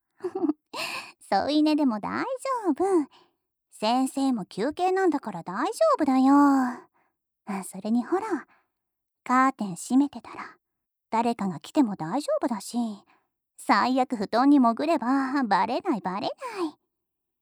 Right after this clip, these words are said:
ちょっとだけ？あ、や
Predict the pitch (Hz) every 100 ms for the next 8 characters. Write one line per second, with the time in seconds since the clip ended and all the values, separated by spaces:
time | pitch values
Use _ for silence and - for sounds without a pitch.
0 | _ _ _ _ _ _ - - _ -
1 | - - _ _ _ _ - 247 - 294
2 | 311 392 679 _ _ _ _ _ _ 622